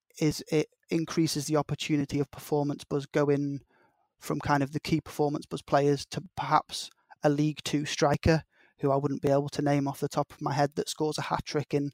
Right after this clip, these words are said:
a round one of an F-, F A Cup game. I can't imagine there'll be much investment, and it will give significant scope for Football Index to f-, further increase kind of the squad. How many players are we on now?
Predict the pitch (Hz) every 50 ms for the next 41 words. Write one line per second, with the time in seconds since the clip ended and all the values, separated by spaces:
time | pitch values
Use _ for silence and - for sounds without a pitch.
0 | _ _ _ _ _ - - 160 147 143 156 147 139 143 147 143 143 139 139 147
1 | 147 143 156 156 139 - - - - 165 135 - 143 143 - - 156 - - -
2 | 147 143 151 147 131 _ _ _ _ _ _ _ _ _ _ _ _ _ _ -
3 | _ - - - - 165 156 151 156 151 151 151 - - 143 147 143 135 - 143
4 | 151 151 - - - 156 143 139 151 147 - - 151 151 147 - - _ _ _
5 | - 165 143 143 139 - 156 151 - - - 151 - - - _ _ _ _ _
6 | _ _ - - - - 147 147 156 147 - - - - 131 - - - - 143
7 | 147 - - - - 143 - - - 190 165 151 156 151 147 147 143 147 - -
8 | - - - 143 - - - - - 247 - - 156 147 147 139 139 156 156 151
9 | 143 143 - - 151 147 - - - - 156 160 160 170 202 - - - 170 160
10 | 165 - - - - - - - - - - - - _ - 160 156 151 147 -
11 | - 156 156 151 147 151 147 147 151 151 151 151 156 156 165 170 170